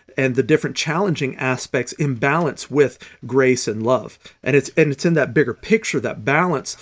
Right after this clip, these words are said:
where we have wisdom and love and truth and grace a-, and, and orthodoxy.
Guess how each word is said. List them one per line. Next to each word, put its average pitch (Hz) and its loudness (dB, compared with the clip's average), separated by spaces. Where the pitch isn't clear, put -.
where 139 2
we 135 2
have 120 -2
wisdom 147 0
and 110 -4
love 160 2
and 107 -4
truth 208 -2
and 113 -8
grace 156 0
a-, 135 0
and, 120 0
and 117 -6
orthodoxy. 151 0